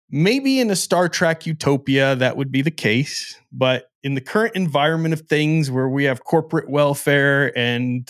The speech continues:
lots of cheating going on and bribery and buying our lawmakers and all of that, that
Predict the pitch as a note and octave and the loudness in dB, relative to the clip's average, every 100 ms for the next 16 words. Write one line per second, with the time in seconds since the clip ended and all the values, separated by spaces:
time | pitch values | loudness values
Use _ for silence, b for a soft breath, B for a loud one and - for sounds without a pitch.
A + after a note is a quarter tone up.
0 | A#2+ B2 D3 D#3+ - - D#3 - E3+ D#3+ | -10 -2 0 0 -2 -6 -6 -4 0 2
1 | D#3 D#3 D#3 D3+ D3 D3+ C#3+ C3+ C#3 C#3 | 2 2 2 0 0 0 -2 -4 -2 0
2 | C#3 C#3 C#3 - B2 B2 A#2+ B2 D3 D#3 | 0 -2 -4 -4 -4 -4 -4 -2 2 2
3 | D#3+ D#3 D3+ D3+ D3 D3 D3 B2+ A#2+ B2 | 2 2 2 2 2 2 0 -4 -6 -6
4 | A#2+ D3+ D#3+ E3 E3 E3 D#3 - C3+ C3 | -4 -2 0 0 0 0 0 -2 -2 -2
5 | C3+ D#3+ D#3 D#3 D3+ D3 D3+ D3+ C#3+ C#3 | 2 2 2 2 0 -2 -2 0 0 0
6 | C#3+ C#3+ C#3+ C#3 C#3 C3+ - B2+ B2+ A#2 | 0 2 0 2 2 0 -2 -2 -2 -2